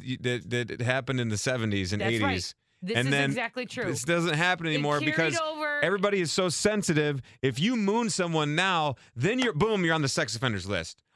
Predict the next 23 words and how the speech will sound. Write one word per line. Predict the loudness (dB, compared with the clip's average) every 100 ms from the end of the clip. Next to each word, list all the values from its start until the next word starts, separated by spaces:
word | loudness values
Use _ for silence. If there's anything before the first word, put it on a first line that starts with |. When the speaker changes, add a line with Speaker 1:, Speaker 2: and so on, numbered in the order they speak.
| -2
Speaker 1:
"Oh, | 0
you're | 2 0
a |
sex | 0 -2
offender | 0 -2
now. | 2 2
You | 2 2
mooned | 2 0
somebody." | -2 -2 -4
Speaker 2:
This | -6
is |
terrible. | -6 -8 -8 -10 -10
We, | -10 -10 -10 -12
we | -12 -8
need | -8
to | -8
do | -8 -8
something | -8 -8 -8
about | -8 -8
this. | -10 -12 -8
I | -8
wanna | -6 -6
legislate | -4 -6 -6 -10 -8 -6 -8